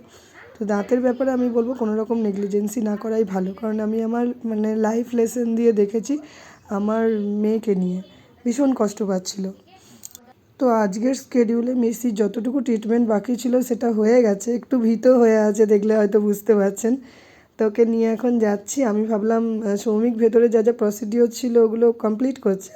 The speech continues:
আমরা একটু বাইরে ওয়েট করছি যাতে ও একটু নর্মাল হতে পারে, ভয়টা যাতে একটু কাটে।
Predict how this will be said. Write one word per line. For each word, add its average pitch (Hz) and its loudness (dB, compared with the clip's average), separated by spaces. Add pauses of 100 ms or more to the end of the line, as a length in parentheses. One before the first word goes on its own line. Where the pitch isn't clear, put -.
আমরা 214 0
একটু 214 -2
বাইরে 208 2
ওয়েট 202 2
করছি 196 -4 (600)
যাতে 254 0
ও 254 4
একটু 240 2
নর্মাল 214 0
হতে 202 0
পারে, 208 2
ভয়টা 208 0
যাতে 208 0
একটু 214 -4
কাটে। 208 -6